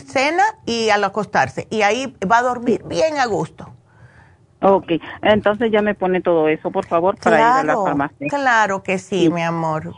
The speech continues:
Speaker 2: Y,
Speaker 1: Ay.
Speaker 2: y, este, yo, yo tenía otra consulta, pero pues
Speaker 1: Sí.
Speaker 2: fue a hacer otro día porque me dijo que solo era una por un, una por
Speaker 1: Bueno,
Speaker 2: persona,
Speaker 1: pero
Speaker 2: así que
Speaker 1: dime,
Speaker 2: lo mío
Speaker 1: dime,
Speaker 2: es largo.
Speaker 1: dime,
Speaker 2: <laughs>
Speaker 1: dime, porque
Speaker 2: Oh,
Speaker 1: tengo,
Speaker 2: es que
Speaker 1: sí, no tengo muchas llamadas, así que puedo, eh, te-, contestar de la otra.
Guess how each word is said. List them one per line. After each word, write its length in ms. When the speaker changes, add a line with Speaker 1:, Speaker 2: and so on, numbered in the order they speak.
Speaker 2:
Y, 40
Speaker 1:
Ay. 440
Speaker 2:
y, 180
este, 800
yo, 300
yo 160
tenía 300
otra 180
consulta, 380
pero 220
pues 280
Speaker 1:
Sí. 160
Speaker 2:
fue 80
a 60
hacer 160
otro 220
día 160
porque 200
me 80
dijo 220
que 100
solo 220
era 180
una 280
por 260
un, 200
una 260
por 140
Speaker 1:
Bueno, 160
Speaker 2:
persona, 80
Speaker 1:
pero 160
Speaker 2:
así 80
que 60
Speaker 1:
dime, 140
Speaker 2:
lo 60
mío 140
Speaker 1:
dime, 140
Speaker 2:
es 60
largo. 260
Speaker 1:
dime, 300
Speaker 2:
<laughs> 280
Speaker 1:
dime, 440
porque 360
Speaker 2:
Oh, 40
Speaker 1:
tengo, 380
Speaker 2:
es 100
que 120
Speaker 1:
sí, 280
no 220
tengo 220
muchas 420
llamadas, 640
así 180
que 140
puedo, 480
eh, 220
te-, 280
contestar 600
de 120
la 140
otra. 240